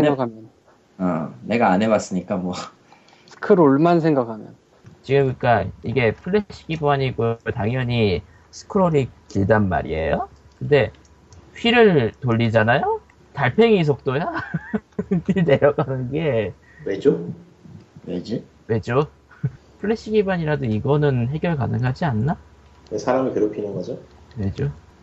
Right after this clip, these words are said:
Speaker 1: 이게
Speaker 3: 글씨를 일일이 읽어보라는
Speaker 1: 한 화면에
Speaker 3: 건가요?
Speaker 1: 안 나오는 구조기 때문에 스크롤이 당연히 길어요. 어떤 메뉴를 들어가도 그럴 거야, 아마.
Speaker 3: 네.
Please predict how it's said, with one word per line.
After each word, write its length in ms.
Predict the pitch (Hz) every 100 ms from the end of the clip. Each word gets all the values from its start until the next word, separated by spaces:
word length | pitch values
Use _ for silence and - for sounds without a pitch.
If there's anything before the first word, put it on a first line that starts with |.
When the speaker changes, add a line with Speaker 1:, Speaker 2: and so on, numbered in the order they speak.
| -
Speaker 1:
이게 80 | 139
Speaker 3:
글씨를 520 | 139 175 143 131 131
일일이 400 | 147 135 135 123
읽어보라는 460 | 127 123 113 226 247
Speaker 1:
한 40 |
화면에 340 | 240 226 214 202 180
Speaker 3:
건가요? 80 | 143
Speaker 1:
안 180 | 127 165
나오는 320 | 175 175 165
구조기 360 | 143 131 143 139
때문에 260 | 135 147
스크롤이 320 | 147 - 208
당연히 280 | 180 123 131
길어요. 340 | - 120 117 113
어떤 300 | 113 - 185
메뉴를 260 | 160 143
들어가도 360 | 123 123 123 120
그럴 180 | 117 107
거야, 180 | 120 107
아마. 300 | 113 110 - _ _ _ _ _ _
Speaker 3:
네. 300 | 78 76 -